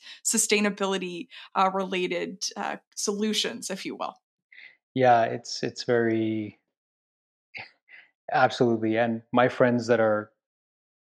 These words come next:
Speaker 2: hardcore have not bought an, a fashion item in many years. <laughs> And
Speaker 1: Mm-hmm. That, that's right. <laughs>
Speaker 2: that's their version of perfect. And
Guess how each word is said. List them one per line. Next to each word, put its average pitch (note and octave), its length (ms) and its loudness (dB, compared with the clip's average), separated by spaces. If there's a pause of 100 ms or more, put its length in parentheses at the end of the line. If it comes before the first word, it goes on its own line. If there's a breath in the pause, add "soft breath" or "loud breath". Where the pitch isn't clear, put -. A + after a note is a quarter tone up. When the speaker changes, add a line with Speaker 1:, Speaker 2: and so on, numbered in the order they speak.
(140)
Speaker 2:
hardcore A2 760 2
have G#2+ 160 0
not G#2 320 2 (160)
bought G#2 260 6
an, G#2 280 -8
a A2 60 -4
fashion G#2 460 2
item G#2 300 -6
in G#2 240 -12 (240)
many G#2 200 -2
years. G2+ 360 -8
<laughs> - 60 4 (840 loud breath)
And A3 220 4
Speaker 1:
Mm-hmm. G#3+ 260 2
That, G3 160 0
that's G#3 200 2
right. F#3 280 4
<laughs> - 20 -16
Speaker 2:
that's B2 340 4 (100)
their A#2+ 240 6
version A2 400 -2
of G#2 180 -4 (140)
perfect. A2+ 560 0
And G#2+ 440 -2